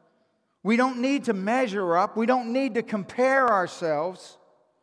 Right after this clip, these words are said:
We don't have to make our point. No. You're so immature,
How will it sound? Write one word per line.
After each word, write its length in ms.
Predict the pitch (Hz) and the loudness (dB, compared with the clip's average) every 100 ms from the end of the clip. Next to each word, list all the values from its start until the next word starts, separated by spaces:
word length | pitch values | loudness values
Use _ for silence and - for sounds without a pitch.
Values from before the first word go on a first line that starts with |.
| _ _ _ _ _ _ | _ _ _ _ _ _
We 120 | 180 220 | -2 0
don't 200 | 262 254 | 0 2
have 240 | 277 269 | 0 0
to 80 | 240 | -2
make 380 | 208 254 269 233 | 0 0 2 0
our 100 | 202 | -2
point. 720 | - 285 277 196 214 - - _ _ _ _ _ _ _ _ _ _ _ _ _ _ _ _ _ _ _ _ _ _ _ | -2 -2 0 -2 -6 -16 -20 _ _ _ _ _ _ _ _ _ _ _ _ _ _ _ _ _ _ _ _ _ _ _
No. 320 | 214 233 247 196 _ _ _ _ _ _ _ _ _ _ _ _ _ _ _ _ _ _ _ _ _ _ _ _ _ _ _ _ - | -20 -20 -20 -20 _ _ _ _ _ _ _ _ _ _ _ _ _ _ _ _ _ _ _ _ _ _ _ _ _ _ _ _ -10
You're 120 | 185 | -10
so 300 | - 262 277 | -6 -4 -2
immature, 880 | 285 269 247 - 240 269 233 123 | -4 -6 -10 -8 -6 -4 -4 -8